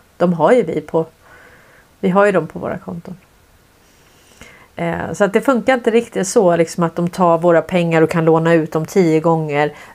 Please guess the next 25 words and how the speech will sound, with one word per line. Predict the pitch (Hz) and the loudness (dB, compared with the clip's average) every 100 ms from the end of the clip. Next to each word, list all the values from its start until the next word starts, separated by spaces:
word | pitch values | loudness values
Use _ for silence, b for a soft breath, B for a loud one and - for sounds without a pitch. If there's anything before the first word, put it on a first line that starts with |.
| _ - | _ -4
De | 196 240 | 0 2
lånar | 247 226 196 | 4 2 0
pengar | 202 175 165 | -2 0 2
av | 165 | 2
Riksbanken | 190 - - 170 170 - 175 175 | 0 0 -4 -2 -4 -2 -2 0
och | 185 | -2
sen | 190 170 165 B B B | 0 0 -2 B B B
lånar | 190 180 185 | 2 4 4
de | 185 | 4
ut | 165 | 2
till | - - | 0 2
oss | 185 - - - - | 0 0 -8 -10 -8
och | 185 | -2
sen | 190 170 | 0 0
kan | 175 | 0
de, | 170 165 B B B - | 0 -2 B B B -20
det, | - 165 185 180 190 | -16 -14 -14 -14 -12
det | 185 202 | -6 2
där | 208 214 | 2 4
är, | 214 185 | 0 -2
det | 190 | -4
funkar | - 262 180 220 | -2 -2 0 -2
liksom | 247 - 190 | -2 -4 -8
inte | 185 160 | -6 -4
så, | 202 | -4